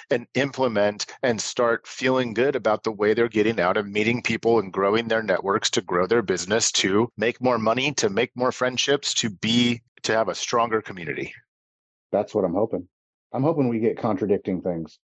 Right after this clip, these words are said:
Speaker 2: because that makes, that means it's not, there's not only just one way to do this stuff, right?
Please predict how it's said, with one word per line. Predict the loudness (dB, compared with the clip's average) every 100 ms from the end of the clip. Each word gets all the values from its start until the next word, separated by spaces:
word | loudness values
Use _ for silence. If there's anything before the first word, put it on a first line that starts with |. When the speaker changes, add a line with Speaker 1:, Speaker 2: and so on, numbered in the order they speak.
| _ _ _ -2
Speaker 2:
because | -2 2
that | 0 2
makes, | 0 -2
that | -2 2
means | 2 2 -2
it's | 0
not, | 2 2
there's | 2
not | 2 2
only | 4 2 0
just | -2 0
one | 2 4
way | 4
to | 2
do | 2
this | 2 0
stuff, | -4 -8 -8 -4
right? | 0 0